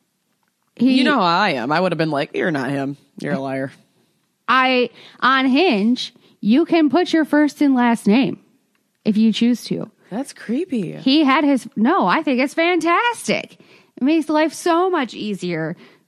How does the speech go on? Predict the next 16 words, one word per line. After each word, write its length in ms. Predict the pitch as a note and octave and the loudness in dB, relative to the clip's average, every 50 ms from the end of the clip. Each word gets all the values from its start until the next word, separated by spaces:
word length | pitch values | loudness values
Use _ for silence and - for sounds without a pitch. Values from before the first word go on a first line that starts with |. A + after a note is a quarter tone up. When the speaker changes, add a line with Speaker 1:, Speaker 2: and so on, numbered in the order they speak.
| - | -4
Speaker 1:
to 420 | - B3+ A3+ G#3+ F3 A#2+ A#2 A2 - - - | -2 0 0 0 -2 -4 -6 -8 -12 -12 -12
go 300 | G3+ F#3+ A3+ A3 G#3+ G3+ | -4 0 0 0 2 2
on 140 | A3+ A3 G#3+ | 0 0 0
the 100 | F#3+ F3+ | 0 0
World 300 | F#3 G3+ G3+ F#3+ F#3+ F#3+ | 0 0 0 0 0 0
Wide 260 | F#3+ F#3 F3 F3+ E3+ | 0 0 0 -2 -2
Web 300 | F3 F3+ F3 E3 D#3+ E3 | -2 -2 0 0 0 -2
and 140 | E3+ E3 - | -4 -4 -4
find 240 | - E3 D#3 D#3 E3 | -4 -4 -2 -2 -2
them. 320 | E3 D#3 E3 F#3 G3 F3+ - _ _ _ _ _ _ _ _ _ _ _ - - _ _ _ _ _ _ | -2 0 0 -2 -2 -4 -8 _ _ _ _ _ _ _ _ _ _ _ -20 -20 _ _ _ _ _ _
<coughs> 60 | - - - - - - - D4+ B3+ G3+ - | -8 -8 -8 -8 -12 -14 -14 -14 -16 -10 -6
I 220 | G3+ A3 A3+ A#3 A#3+ | -2 -2 0 0 0
mean, 720 | B3 A#3+ A#3+ A#3 A#3 A#3 A3 G#3+ G#3 G#3 G#3+ B3 A#3+ - _ _ _ _ _ _ _ _ _ _ _ _ _ _ _ - | 0 0 0 0 0 0 0 0 0 0 -2 -2 -4 -6 _ _ _ _ _ _ _ _ _ _ _ _ _ _ _ -4
I 160 | - A3+ C#4 | -2 0 0
would 140 | C#4+ G#3+ F3+ | 0 0 -2
prefer, 520 | - F3 E3+ - E3+ D3+ A2+ B2+ G3 F#3+ | -4 -6 -4 -4 -4 -4 -4 -6 -6 -8